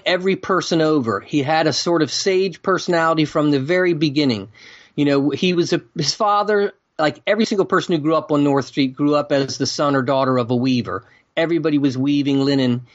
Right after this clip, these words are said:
in the days that the Mor-, Tom Morris was young. And he grew up as the son of a weaver. But by the time he was coming of age and he was getting married to his wife, Nancy,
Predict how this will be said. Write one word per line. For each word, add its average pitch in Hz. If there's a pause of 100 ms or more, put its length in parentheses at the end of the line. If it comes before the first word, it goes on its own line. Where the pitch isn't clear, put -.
(160)
in 135
the 135
days 135
that 123
the 135
Mor-, 135
Tom 147
Morris 127
was 120
young. 120 (460)
And 127
he 170
grew 160
up 151
as 139
the 143
son 147
of 135
a 135
weaver. 131
But 135
by 160
the 151
time 202
he 196
was 165
coming 160
of 143
age 156
and 139
he 135
was 127
getting 143
married 147
to 139
his 131
wife, 139
Nancy, 143